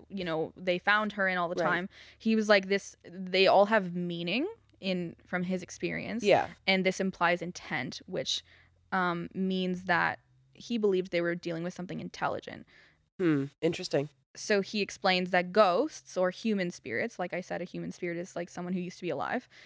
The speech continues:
Speaker 1: um, can't bring on phenomena of this nature or intensity, and that they were therefore dealing with something inhuman,
Speaker 2: <gasps>
Speaker 1: something demonic.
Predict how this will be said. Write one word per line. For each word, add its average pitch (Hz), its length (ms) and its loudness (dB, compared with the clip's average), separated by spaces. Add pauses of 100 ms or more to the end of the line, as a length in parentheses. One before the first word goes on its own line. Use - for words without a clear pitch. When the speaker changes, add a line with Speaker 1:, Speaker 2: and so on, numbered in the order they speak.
(260)
Speaker 1:
um, 196 240 6
can't 196 300 2
bring 196 180 2
on 175 280 0
phenomena 165 640 0
of 175 100 -4
this 175 180 -2
nature 165 400 -2
or 156 60 -2
intensity, 170 640 -6 (280)
and 185 240 2
that 165 260 4
they 180 140 0
were 170 100 -2
therefore 175 400 0
dealing 170 300 -6
with 180 100 -8
something 175 420 -8
inhuman, - 720 -10
Speaker 2:
<gasps> - 920 -14
Speaker 1:
something 180 440 -4
demonic. 170 540 -8